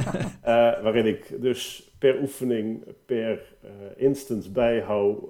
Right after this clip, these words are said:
welk gewicht, hoeveel herhalingen. En daar heb ik inderdaad een gadget voor gekocht, overigens op advies van de personal trainer.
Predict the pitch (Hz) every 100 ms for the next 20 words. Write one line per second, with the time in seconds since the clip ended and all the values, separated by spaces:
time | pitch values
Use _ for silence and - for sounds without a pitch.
0 | - 107 131 123 - - 110 117 - -
1 | 135 - 120 98 95 87 107 127 127 123
2 | 139 - _ _ _ _ _ _ _ -
3 | 113 110 110 110 - - - 98 98 95
4 | 101 - 107 101 104 95 98 90 110 110
5 | 117 - 110 - - 117 - 107 104 95
6 | - - 95 - 131 123 - 95 - 107
7 | 98 101 85 - 110 107 101